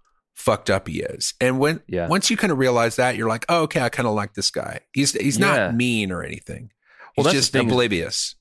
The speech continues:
Speaker 2: Yeah, the David Brent character was vapid and shallow and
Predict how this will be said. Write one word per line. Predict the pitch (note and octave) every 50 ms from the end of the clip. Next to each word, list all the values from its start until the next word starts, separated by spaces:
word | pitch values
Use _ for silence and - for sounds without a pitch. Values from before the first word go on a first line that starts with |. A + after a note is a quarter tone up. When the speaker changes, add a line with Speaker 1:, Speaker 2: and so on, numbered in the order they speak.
| _ _ -
Speaker 2:
Yeah, | B2 C3+ C3 -
the | F3+ F3+
David | G3+ G3 C3+ C#3+ C#3 A#2+ G2 F2+
Brent | A#2 C3+ F3+ G3+ A3
character | - - B2+ A2 G#2+ F2+ - G#2 G2+ G2 F#2+
was | D2 F2+ G2 F#2+ F#2 E2+ - -
vapid | G2+ F2 - G#2 G#2+ G#2+ G#2 - G2 F2+ F2 E2
and | E2+ D#2+
shallow | - - - F#2+ F2 F2 F2 E2 D#2 C2+ B1 C2 C2+ - _ _ _ -
and | F2+ F2 E2+ E2+ E2 D#2+ D#2+